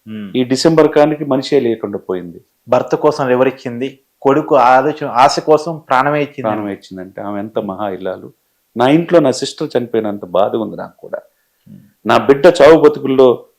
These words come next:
Speaker 2: కొట్టుమిట్టాడుతుంది. ఎందుకు? మనకు కూడా, నీకు నాకు పిల్లలు ఉంటారు.
Speaker 1: ఉంటారు సార్.
Speaker 2: ఏదైనా ఎక్కువగా ప్రేమించకూడదు సార్.
Speaker 1: ఉమ్.
Speaker 2: మన కుటుంబం కంటే, మన బిడ్డల కంటే, మన భార్య కంటే గొప్ప వాళ్ళేం కాదు వీళ్ళు.
Speaker 1: అవును.
Speaker 2: మనకు మనం హీరోలుగా భావించాలా.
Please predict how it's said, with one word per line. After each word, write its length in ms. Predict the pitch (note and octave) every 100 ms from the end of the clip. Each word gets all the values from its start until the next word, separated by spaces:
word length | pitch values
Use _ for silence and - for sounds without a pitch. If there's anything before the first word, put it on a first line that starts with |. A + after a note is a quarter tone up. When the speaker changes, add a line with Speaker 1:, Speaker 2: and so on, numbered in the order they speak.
| -
Speaker 2:
కొట్టుమిట్టాడుతుంది. 640 | - D#3 D3 - A#2+ A2
ఎందుకు? 220 | A#2 -
మనకు 260 | D3+ A#2+ C#3
కూడా, 180 | D#3 D3
నీకు 320 | B2 C3+ D3
నాకు 340 | C3+ B2 B2 -
పిల్లలు 200 | B2 B2+
ఉంటారు. 320 | B2 A2+ E2 - _ _ _
Speaker 1:
ఉంటారు 200 | A#2 A#2
సార్. 200 | - _ _ _ _ _ _ -
Speaker 2:
ఏదైనా 380 | E3 F#3 E3+ D#3+
ఎక్కువగా 420 | C3+ C3+ E3 D#3
ప్రేమించకూడదు 640 | D3 - C3 B2+ - G2+ -
సార్. 240 | - F#2+ - _ _ _
Speaker 1:
ఉమ్. 160 | G#2+ G2+ _ _
Speaker 2:
మన 120 | G#2+
కుటుంబం 460 | C#3 D3+ F#3 F3 E3
కంటే, 240 | D3 C#3+
మన 160 | C#3 A#2+
బిడ్డల 300 | G#2+ B2+ C#3+
కంటే, 240 | C#3 B2+
మన 160 | B2 A2+
భార్య 300 | G2 A2+ C3
కంటే 200 | B2+ A2+
గొప్ప 220 | A2 A2 C3
వాళ్ళేం 180 | A2+
కాదు 300 | F#2+ G#2 A#2+
వీళ్ళు. 260 | A2 F#2+ F2 _ -
Speaker 1:
అవును. 180 | A#2+ _ -
Speaker 2:
మనకు 240 | G#2+ C3+
మనం 220 | C3+ D3
హీరోలుగా 380 | D3+ D3 D#3+ D3
భావించాలా. 580 | A#2+ A2+ G#2+ - F#2 F2+